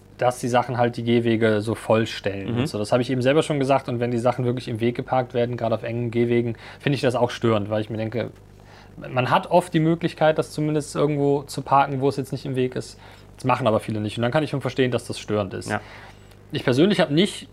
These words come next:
Speaker 1: die Erfahrung gemacht, dass es jetzt viele Raser gibt. Das ist vielleicht eine persönliche Sache.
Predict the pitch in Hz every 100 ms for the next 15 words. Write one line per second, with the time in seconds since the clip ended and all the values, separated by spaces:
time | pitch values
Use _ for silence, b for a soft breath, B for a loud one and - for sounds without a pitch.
0 | - 160 160 - 156 156 139 135 - 120
1 | 117 113 - - 165 170 143 143 170 185
2 | 170 196 - - 113 117 123 139 135 131
3 | 123 117 139 160 160 143 151 151